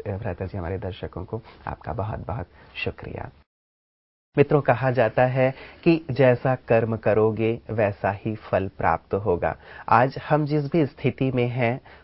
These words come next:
हम अपने कर्मों के कारण ही हैं, चाहे वो इस जन्म के कर्म हो या पिछले जन्म के कर्म हो। लेकिन ये भी कहा गया है गीता में, साफ शब्दों में भगवान ने ये कहा है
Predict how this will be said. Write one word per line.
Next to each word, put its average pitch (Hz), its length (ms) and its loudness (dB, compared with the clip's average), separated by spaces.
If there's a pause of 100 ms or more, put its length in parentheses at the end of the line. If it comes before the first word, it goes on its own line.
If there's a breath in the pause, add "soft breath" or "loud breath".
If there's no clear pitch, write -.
(140)
हम 147 300 2
अपने 139 260 0
कर्मों 110 400 0
के 117 160 -2
कारण 101 380 0
ही 113 160 -4
हैं, 113 200 -4
चाहे 131 280 -2
वो 135 120 0
इस 120 180 -4
जन्म 127 280 -2
के 120 160 -4
कर्म 117 340 -2
हो 120 240 -6
या 110 120 -2
पिछले 107 360 -6
जन्म 101 360 -4
के 107 160 -4
कर्म 98 340 -6
हो। 110 240 -10 (300)
लेकिन 180 180 0
ये 147 200 4
भी 175 140 2
कहा 123 260 0
गया 98 220 4
है 104 140 0
गीता 120 320 -2
में, 127 200 -4
साफ 131 420 2
शब्दों 104 480 0
में 180 160 0
भगवान 101 440 -2
ने 101 120 -6
ये 98 180 -2
कहा 98 300 0
है 110 300 0